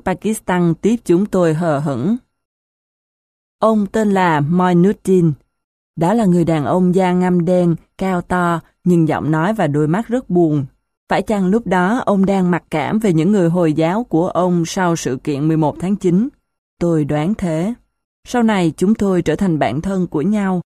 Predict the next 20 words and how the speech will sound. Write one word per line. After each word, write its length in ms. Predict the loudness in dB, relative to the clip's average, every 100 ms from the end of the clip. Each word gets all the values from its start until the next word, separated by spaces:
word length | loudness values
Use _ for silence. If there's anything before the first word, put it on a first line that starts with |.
| _ 0
nhưng 280 | 2 2
tôi 320 | 0 0 0 0
cũng 180 | -2
không 220 | -2 -2 0
một 160 | 2
lần 220 | 2 2
hỏi 260 | 0 -2 -4
ông 280 | -2 0 0
rằng 340 | 0 -2 -4 -8 _ _
phỏng 240 | -2 0
đoán 300 | 0 0 -2
của 180 | -2 -4
tôi 340 | 0 0 0
có 160 | 0 0
đúng 200 | 0 0
hay 180 | -2 -4
không. 360 | -4 -2 -2 -4 _ _ -4
Ngày 160 | -2
đầu 200 | 0 0
tiên, 360 | 0 0 0